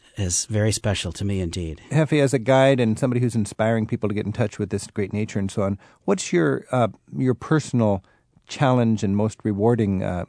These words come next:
Speaker 2: exercise as a guide? Uh, you know, reading a poem, taking a walk,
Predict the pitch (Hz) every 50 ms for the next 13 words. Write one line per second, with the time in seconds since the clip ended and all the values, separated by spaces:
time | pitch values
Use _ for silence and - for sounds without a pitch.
0 | - - - - - - - - 117 98 95 - - _ - 143 123 120 92 92
1 | 85 78 - - - - _ _ - 104 95 92 90 - - - - - - -
2 | - - - - - - - 120 107 104 95 - - - 113 120 120 113 113 104
3 | - - 127 113 110 110 110 110 107 - 127 107 - 113 107 98 92 95 95 92
4 | 95 98 95 - -